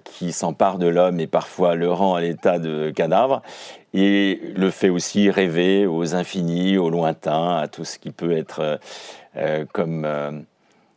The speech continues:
euh, Jean-Louis Etienne le disait, l'exploration permanente. Et l'Alsace, c'est le côté patriote.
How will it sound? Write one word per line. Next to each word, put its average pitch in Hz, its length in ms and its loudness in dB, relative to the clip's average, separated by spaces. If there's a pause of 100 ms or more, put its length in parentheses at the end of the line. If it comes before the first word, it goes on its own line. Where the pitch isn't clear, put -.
(300)
euh, 71 180 -8
Jean-Louis 82 320 -4
Etienne 80 280 -4
le 76 120 -6
disait, 78 420 -2
l'exploration 78 760 -4
permanente. 85 480 -4 (400)
Et 98 460 2
l'Alsace, 113 760 2 (280)
c'est 120 640 2
le 95 80 -2
côté 104 260 0
patriote. - 880 2